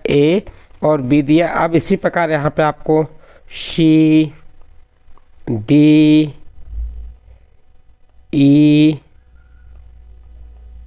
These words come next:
एफ, इस प्रकार से जो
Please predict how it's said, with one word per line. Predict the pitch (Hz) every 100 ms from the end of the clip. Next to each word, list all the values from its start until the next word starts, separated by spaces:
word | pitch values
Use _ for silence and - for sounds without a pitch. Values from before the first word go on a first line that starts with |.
| - - - - - - - - - - - - - - - -
एफ, | 117 131 135 143 - - - - - - - - - - - - - - - - - - - _ - - -
इस | 185
प्रकार | - 202 190 180
से | 202
जो | 175